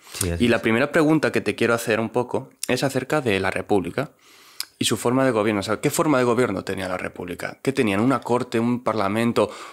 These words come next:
Speaker 2: un presidente re-, de la república? Eh, ¿qué, qué era exactamente?
Speaker 1: Pues a ver, la República Romana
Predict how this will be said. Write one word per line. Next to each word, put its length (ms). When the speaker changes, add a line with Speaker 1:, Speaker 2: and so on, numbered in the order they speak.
Speaker 2:
un 440
presidente 560
re-, 100
de 160
la 140
república? 840
Eh, 180
¿qué, 240
qué 160
era 160
exactamente? 640
Speaker 1:
Pues 200
a 20
ver, 80
la 120
República 440
Romana 520